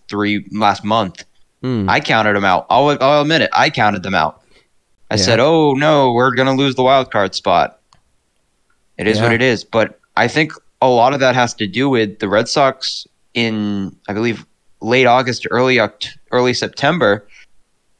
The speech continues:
Speaker 1: They had thirteen games where players were on covid.
Speaker 2: Yeah, that, that was a rough
Speaker 1: They were just
Speaker 2: stretch.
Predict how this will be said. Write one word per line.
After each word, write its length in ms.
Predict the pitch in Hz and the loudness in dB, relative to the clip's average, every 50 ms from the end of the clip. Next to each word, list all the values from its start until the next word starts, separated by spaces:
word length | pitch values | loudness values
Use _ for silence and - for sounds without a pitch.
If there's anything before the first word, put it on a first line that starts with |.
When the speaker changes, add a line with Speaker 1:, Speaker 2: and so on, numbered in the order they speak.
| _ - | _ 0
Speaker 1:
They 100 | 151 196 | 0 0
had 100 | 233 - | 0 0
thirteen 480 | - 202 190 180 185 - 196 185 165 | 0 0 0 0 -2 -4 -4 -4 -2
games 400 | - 147 - 202 196 170 - 127 | -2 -4 -4 -4 -4 -4 -4 -4
where 380 | 127 147 139 131 127 120 110 104 - _ _ _ _ _ _ _ _ _ _ _ _ _ _ _ _ - | -2 0 0 2 2 0 -2 -6 -12 _ _ _ _ _ _ _ _ _ _ _ _ _ _ _ _ -10
players 380 | - - 147 175 190 185 170 160 | -4 0 0 2 2 0 0 0
were 120 | 156 160 156 | 0 0 0
on 140 | 156 151 143 | 0 -2 -4
covid. 520 | - - 143 151 185 170 123 90 - - _ _ _ _ _ _ _ _ | -4 -2 0 0 0 0 -2 -4 -4 -6 _ _ _ _ _ _ _ _
Speaker 2:
Yeah, 280 | 110 113 110 107 101 113 - | -6 -4 -2 -2 -4 -6 -8
that, 240 | - 110 110 107 104 | -8 -8 -8 -8 -6
that 120 | 113 113 | -6 -4
was 160 | 120 131 127 120 | -4 -4 -4 -6
a 60 | 104 | -6
rough 80 | 92 | -4
Speaker 1:
They 100 | 120 120 | -2 0
were 100 | 131 151 | 0 0
just 200 | 147 151 170 123 | 0 0 -2 -2
Speaker 2:
stretch. 280 | 104 98 98 - - - | -4 -6 -10 -14 -20 -20